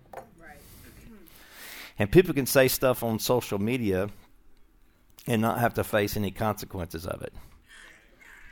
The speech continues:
Not really. 'Cause people kinda just got whatever. They're just ranting. Another ranter. But when you love people and you have this intimate relationship with them,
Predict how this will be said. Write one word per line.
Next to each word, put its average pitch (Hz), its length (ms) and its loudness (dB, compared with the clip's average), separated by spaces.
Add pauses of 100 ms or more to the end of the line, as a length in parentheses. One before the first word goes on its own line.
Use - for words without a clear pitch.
(640)
Not 113 220 2
really. 80 380 0 (760)
'Cause 110 140 -4
people 120 260 -2
kinda 101 260 0
just 87 160 -6
got - 140 -6
whatever. 76 560 -2
They're 87 140 -6
just 80 180 -8
ranting. 67 380 -10 (680)
Another 120 300 0
ranter. 80 440 -6 (1300)
But 131 80 8
when 135 160 4
you 143 140 2
love 143 420 6
people 127 440 2
and 110 120 0
you 117 120 0
have 131 280 2
this 120 320 2
intimate 131 460 0
relationship 110 760 0
with 95 140 -6
them, 101 180 -2